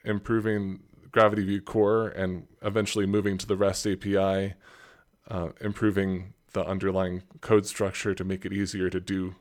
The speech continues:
things like front-end editing inline instead of having a separate edit form, for example.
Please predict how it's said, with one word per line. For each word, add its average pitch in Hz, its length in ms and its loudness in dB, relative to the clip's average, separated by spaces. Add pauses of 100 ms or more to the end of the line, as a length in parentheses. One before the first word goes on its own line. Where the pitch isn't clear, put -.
things 90 340 -4
like 87 200 -4
front-end 92 460 -2
editing 90 640 -4
inline 123 720 0
instead 104 320 -2
of 95 80 -4
having 95 240 -2
a 90 60 -6
separate 95 380 -4 (600)
edit 98 260 0
form, 101 300 -6
for - 100 -8
example. 98 520 -6